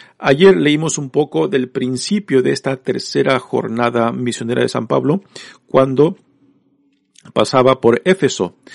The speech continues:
De Éfeso, este, Pablo se va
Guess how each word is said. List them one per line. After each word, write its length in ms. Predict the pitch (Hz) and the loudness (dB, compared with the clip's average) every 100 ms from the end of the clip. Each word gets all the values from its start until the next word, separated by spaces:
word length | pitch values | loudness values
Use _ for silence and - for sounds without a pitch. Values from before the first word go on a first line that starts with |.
| - - | -20 -10
De 180 | 165 220 | 4 6
Éfeso, 540 | 226 208 - 170 240 - _ _ _ - | 6 0 2 0 0 -6 _ _ _ -2
este, 640 | 131 127 - 127 123 127 | 0 0 -2 0 2 0
Pablo 460 | 120 - 160 151 156 | -2 -2 0 0 0
se 160 | - | 0
va 460 | 135 139 139 139 143 | 2 4 4 0 -4